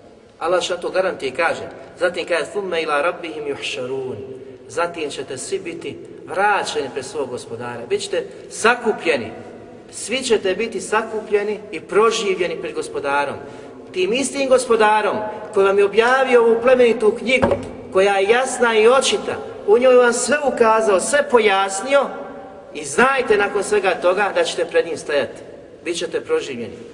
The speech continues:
Bićete pitani šta ste radili, kako ste se vladali, da li ste bili se odazvali vjerovjesniku Muhammedu, alejhi salatu vesselam, ili ste ga, znači, ostavili, glavu okrenuli. Ili ste bili od onih koji su kazali:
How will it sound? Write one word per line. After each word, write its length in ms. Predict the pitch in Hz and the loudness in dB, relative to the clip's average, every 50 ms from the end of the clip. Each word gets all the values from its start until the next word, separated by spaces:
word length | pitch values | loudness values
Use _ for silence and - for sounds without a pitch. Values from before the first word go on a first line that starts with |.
| - - - - - - | -14 -14 -14 -12 -2 0
Bićete 400 | 208 226 - - - - 214 185 - - | 2 2 2 0 4 4 4 4 4 0
pitani 460 | 254 262 254 - - 214 208 202 185 | -2 -2 -2 0 2 2 2 2 -2
šta 200 | - - 220 220 | -2 0 -2 -2
ste 200 | 220 - 208 185 | 0 -2 0 2
radili, 480 | 190 190 202 208 208 196 415 392 - - - - - - - - - | 2 4 2 2 2 2 2 2 2 0 -2 -12 -14 -14 -14 -12 0
kako 280 | - 233 254 254 240 226 | 0 2 2 4 2 2
ste 160 | - 214 202 | 4 2 0
se 160 | 196 - 202 | 2 2 0
vladali, 600 | 180 190 190 196 208 214 214 - 202 196 190 151 - - - - - - | 2 2 2 4 4 2 2 0 0 0 0 -2 -2 -8 -14 -12 0 2
da 140 | 196 247 | 4 6
li 120 | 262 254 240 | 6 4 4
ste 180 | - 247 233 | 4 4 4
bili 400 | - - 254 262 247 240 202 - - - - - - - - - - - | 4 4 0 0 0 0 -2 -2 -4 -8 -12 -12 -14 -14 -16 -18 -16 -14
se 200 | - - 190 190 | -8 -2 0 4
odazvali 600 | 190 269 294 - 285 262 233 226 240 226 220 214 | 4 4 4 4 2 0 4 4 4 6 6 6
vjerovjesniku 800 | 214 220 214 214 214 208 254 262 254 226 220 220 208 214 208 202 | 6 6 6 6 4 4 6 4 4 4 4 2 2 2 0 0
Muhammedu, 440 | 208 202 202 214 220 220 208 208 | 0 0 0 2 0 0 2 2
alejhi 380 | 185 185 196 202 190 180 - 175 | 2 4 4 4 2 2 -2 -8
salatu 420 | - 185 185 190 190 175 - 180 | -6 -2 0 0 0 0 0 -2
vesselam, 580 | 165 165 147 - - 156 165 185 208 220 214 196 - - - - - - | -2 -2 -2 -2 -4 -2 0 2 0 0 0 -2 -6 -10 -14 -14 -12 -6
ili 140 | 175 175 170 | -4 -4 -4
ste 180 | 170 175 175 | -2 0 2
ga, 160 | 170 202 214 214 - - - - - - - | 2 2 2 -2 -4 -10 -12 -14 -16 -14 -8
znači, 380 | - 175 170 170 170 - 175 - | -2 0 0 0 0 -2 0 2
ostavili, 540 | 202 208 202 208 - - 190 185 185 165 147 | 4 4 4 2 2 2 2 2 2 0 -2
glavu 380 | 139 160 175 185 180 170 160 151 | 0 2 2 4 4 4 4 2
okrenuli. 540 | 143 - - 151 156 165 165 151 123 104 - - - - - - | 2 0 -2 0 0 0 0 0 -2 -4 -6 -8 -14 -16 -12 0
Ili 140 | - 208 214 | 4 4 4
ste 180 | 214 - 220 202 | 6 6 2 4
bili 280 | 220 254 277 285 269 | 4 2 2 6 6
od 180 | 262 240 - 247 | 6 6 6 4
onih 280 | 277 285 269 233 170 - - - - - - - - - - - - - - - - - | 4 4 4 2 0 0 -4 -6 -10 -10 -12 -12 -14 -14 -14 -14 -14 -16 -16 -16 -6 -2
koji 140 | 180 180 | -2 -2
su 140 | 165 - 170 - | -2 -2 -8 0
kazali: 520 | - 190 202 208 190 185 196 185 180 175 | 2 4 4 4 4 2 2 2 2 0